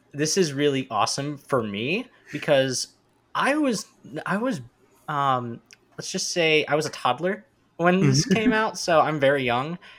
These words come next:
Speaker 1: and you guys got to live this, and you seemed to, like, you were the perfect age to see this movie, 'cause I, I, you look up anything about the release of The Phantom Menace, and the hype was just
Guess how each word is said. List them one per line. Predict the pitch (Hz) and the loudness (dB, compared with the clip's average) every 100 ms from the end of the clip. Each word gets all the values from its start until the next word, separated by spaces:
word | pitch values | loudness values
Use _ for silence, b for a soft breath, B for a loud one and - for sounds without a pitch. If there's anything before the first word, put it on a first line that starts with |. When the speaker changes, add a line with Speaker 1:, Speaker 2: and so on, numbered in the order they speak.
| b - | b -6
Speaker 1:
and | 139 143 143 139 - | -2 0 -2 -6 -12
you | 139 | -2
guys | 233 262 214 | 2 2 4
got | 196 170 | 2 2
to | 156 120 110 104 95 92 | 0 2 0 -2 -8 -14
live | 101 104 151 170 101 | -16 -4 -2 -2 -6
this, | 92 95 - - | -14 -14 -16 -12
and | 135 | -6
you | 175 | -6
seemed | - 185 160 | -4 -4 -4
to, | 143 | -2
like, | 139 135 | -2 -2
you | 147 | -4
were | 127 | -4
the | |
perfect | - - 202 139 - | -2 -2 -2 -4 -6
age | 156 185 123 - _ _ | -2 -2 -4 -12 _ _
to | - | -8
see | 110 - 254 | -6 -4 -4
this | 196 110 - | -4 -6 -6
movie, | 175 233 135 | -4 -4 -4
'cause | 101 131 - | -6 -8 -4
I, | 123 180 220 208 - _ _ _ _ _ _ - | -2 -2 -2 -4 -10 _ _ _ _ _ _ -10
I, | - | -10
you | 170 156 190 | -6 -4 4
look | 226 226 | 4 6
up | 208 208 | 2 2
anything | 180 196 196 190 185 | -2 -2 0 0 0
about | 170 165 160 156 - - - | 0 4 6 6 2 -4 -4
the | 151 | 0
release | 139 123 175 165 - | 0 0 0 0 -2
of | 131 | -2
The | 131 | -2
Phantom | - 127 127 139 120 | -4 -6 -6 -6 -4
Menace, | 127 139 113 - b b - | -4 -4 -6 -10 b b -8
and | 131 123 120 | -6 -6 2
the | 139 | 2
hype | - 139 147 139 - - - | 4 0 0 -2 -14 -16 -6
was | 127 - | -6 -4
just | - - 151 131 113 - | -6 0 4 4 2 -6